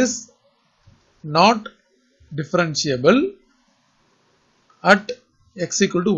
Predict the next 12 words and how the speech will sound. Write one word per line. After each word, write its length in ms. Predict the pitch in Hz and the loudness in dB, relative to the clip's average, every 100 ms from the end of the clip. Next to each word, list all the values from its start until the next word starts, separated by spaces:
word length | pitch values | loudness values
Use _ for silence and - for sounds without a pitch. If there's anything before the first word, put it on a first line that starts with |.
| 147 | 0
one 120 | 135 - - | -2 -10 -12
அப்படின்னு 300 | 135 185 220 | -4 -4 -2
சொல்லிடலாம். 420 | 143 127 117 120 - _ 185 | -2 -4 -4 -12 -18 _ -10
ஏன்னா 160 | 156 165 254 294 | -4 -2 -2 -4
இது 160 | 160 165 160 151 | -4 -2 -2 -4
எக்ஸிஸ்டா 420 | 151 185 254 247 220 | -4 0 2 6 6
இருந்தாதான் 460 | 196 180 165 226 302 _ _ _ _ - | 6 2 2 0 -2 _ _ _ _ -6
நம்ம 160 | 185 185 | 0 4
அடுத்தது 320 | 190 214 214 208 175 | 4 4 4 4 2
f 80 | 165 | 4
dash 200 | 196 190 196 | 4 4 4
of 100 | 196 | 2